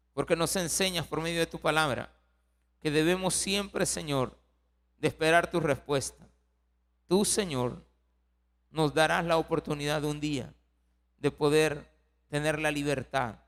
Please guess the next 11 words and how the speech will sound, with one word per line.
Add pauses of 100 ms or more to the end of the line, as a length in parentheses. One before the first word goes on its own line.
(500)
que
muchas
veces (600)
nos (120)
aprisiona. (500)
En
el
nombre
de
Jesús.
Amén